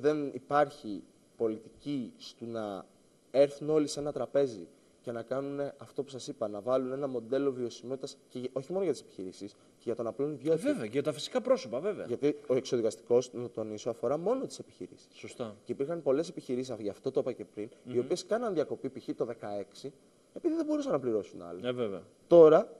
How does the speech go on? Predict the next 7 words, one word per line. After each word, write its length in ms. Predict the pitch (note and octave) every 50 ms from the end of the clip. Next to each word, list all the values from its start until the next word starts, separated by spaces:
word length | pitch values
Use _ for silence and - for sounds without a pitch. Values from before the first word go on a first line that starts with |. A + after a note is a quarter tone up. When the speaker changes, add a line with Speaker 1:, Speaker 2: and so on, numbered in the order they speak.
| - -
Speaker 2:
Μμμ. 60 | - - -
Speaker 1:
ήρθε 160 | C4 D4 C4+ D#4
εξωδικαστικός. 720 | - D4 D4 D4 D4 D4 - - - D4+ C4 C#3 - - - - -
Speaker 2:
Μμμ. 80 | A#2+ B2
Speaker 1:
Κάνουν 300 | F3+ F#3+ G3 F#3 E3 - - -
αναβίωση, 800 | - E3 E3+ E3+ D#3+ D3 B2+ A#2+ C3 C3 B2+ A#2+ - - - G#3+ B3+ - - - _ _ _ _ _ _ _ _ _ _ _ _ -
επαναλειτουργία, 920 | - D#3+ - D#3 C#3+ C#3 C3+ B2+ A2 - A#2+ G#2+ G#2 A2 A2+ A#2 C3+ F#3